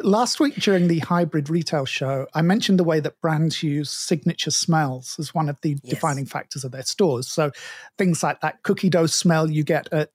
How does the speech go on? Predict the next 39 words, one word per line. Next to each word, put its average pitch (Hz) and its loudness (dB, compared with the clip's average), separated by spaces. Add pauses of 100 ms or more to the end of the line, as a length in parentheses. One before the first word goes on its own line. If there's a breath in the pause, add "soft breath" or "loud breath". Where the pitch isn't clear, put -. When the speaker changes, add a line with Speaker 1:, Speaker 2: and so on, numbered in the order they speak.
(120)
Speaker 1:
uh, 151 2
Famous 160 2
Amos, 190 2
Speaker 2:
Mm. 165 -6
Speaker 1:
for 156 4
example, 143 -2 (460 loud breath)
or 165 4
signature 190 2
scents 175 0
that 160 0
are 160 0
used 156 0
by 151 0
some 151 0
beauty 147 0
and 143 0
wellness 185 2
brands. 131 -4
So 165 0
it's 156 -2
always 156 0
the 160 -8
same 151 0
when 139 -2
you 139 -4
walk 131 -6
into 131 -8
the 135 -8
stores. - -4 (600 loud breath)
Smell 240 4
plays 185 0
a - 0
much 165 0
stronger 175 0
part 147 -2
in 151 0
our 143 0
lives 139 -2
than 151 -2